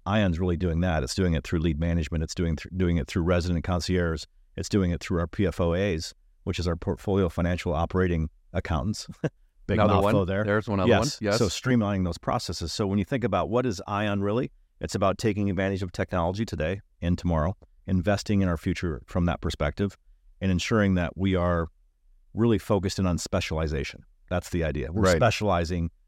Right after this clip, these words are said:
Speaker 1: each of those roles to ensure success for tomorrow. And I can't tell you that it's been easy. <laughs>
Speaker 2: Of course.
Speaker 1: Uh, we know it's been difficult, uh, but when you're, when you're basically taking that car and, and taking all the panels off,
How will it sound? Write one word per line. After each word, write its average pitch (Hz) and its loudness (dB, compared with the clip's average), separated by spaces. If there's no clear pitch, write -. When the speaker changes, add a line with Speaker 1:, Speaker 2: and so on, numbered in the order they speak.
Speaker 1:
each 127 -2
of 98 4
those 87 -2
roles 90 0
to 92 -2
ensure 87 0
success - -4
for - -6
tomorrow. 62 -6
And 90 0
I 90 -8
can't 107 -2
tell 98 2
you 95 2
that 80 0
it's 92 -4
been 90 0
easy. 104 2
<laughs> 160 -12
Speaker 2:
Of 90 2
course. 95 4
Speaker 1:
Uh, 95 -4
we 101 2
know 104 0
it's - -8
been 98 0
difficult, 120 0
uh, 92 2
but 85 -2
when 107 2
you're, 95 0
when 107 2
you're 90 2
basically 113 2
taking 110 0
that 92 0
car 92 0
and, 85 -2
and 90 0
taking 101 0
all 98 2
the 90 -4
panels 87 -2
off, 85 -2